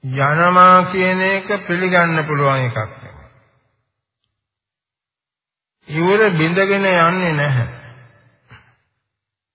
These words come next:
ඒ මොකද මේක මහ විශාල වලක්. මේකට වතුර එන ඇතුල් වෙන ව-, ඒවා සේරම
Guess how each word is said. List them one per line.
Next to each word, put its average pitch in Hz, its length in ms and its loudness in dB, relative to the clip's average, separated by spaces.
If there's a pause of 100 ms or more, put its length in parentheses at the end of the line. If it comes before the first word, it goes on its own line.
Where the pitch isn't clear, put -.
(2250)
ඒ 160 180 2
මොකද 170 500 2 (2500)
මේක 151 220 -2
මහ 143 280 2
විශාල 160 600 2
වලක්. 143 500 0 (600)
මේකට 165 560 -4 (120)
වතුර 151 420 -2
එන 165 220 -2
ඇතුල් 147 460 -2
වෙන 170 200 0 (420)
ව-, 139 240 -8 (200)
ඒවා 165 360 -4
සේරම 165 460 -2